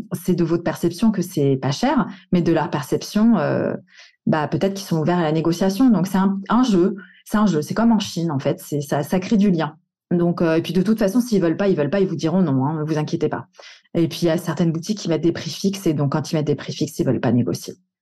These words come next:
Moi, je pensais, en arrivant en Inde, avoir la tourista.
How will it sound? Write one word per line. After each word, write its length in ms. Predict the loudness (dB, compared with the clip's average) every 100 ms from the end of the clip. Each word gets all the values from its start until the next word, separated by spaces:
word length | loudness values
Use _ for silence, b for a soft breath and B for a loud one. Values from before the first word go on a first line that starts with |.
| _ 0
Moi, 320 | 2 4 4 0
je 180 | 0
pensais, 560 | -2 2 2 2 2 2
en 100 | 2
arrivant 300 | 2 2 2
en 80 | 2
Inde, 220 | 2 2
avoir 240 | 0 0
la 240 | 0 0 -2
tourista. 600 | -4 -4 -4 -2 -4